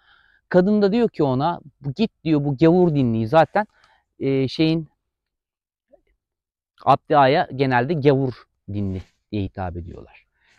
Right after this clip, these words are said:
"Keçi sakallı, gavur dinli" gibi böyle güzel bir sıfatı yok adamın. Neyse bunlar gidiyor. Ve Abdi Ağa'nın, e, ikamet ettiği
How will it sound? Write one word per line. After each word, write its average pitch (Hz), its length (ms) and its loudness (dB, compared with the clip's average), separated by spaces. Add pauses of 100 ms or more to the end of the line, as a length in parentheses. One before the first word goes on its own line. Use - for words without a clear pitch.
"Keçi - 200 -6
sakallı, 98 580 -4
gavur 117 280 -2
dinli" 95 280 -10
gibi 104 160 -10
böyle 87 200 -8
güzel 110 400 -2
bir 110 220 -12
sıfatı - 420 -14
yok 98 160 -8
adamın. 90 240 -16 (1160)
Neyse 202 420 0
bunlar 190 300 2
gidiyor. 147 400 -2 (1500)
Ve 165 380 2 (1500)
Abdi 160 380 -2
Ağa'nın, 165 420 2 (160)
e, 143 680 0
ikamet 156 500 -4
ettiği - 540 -4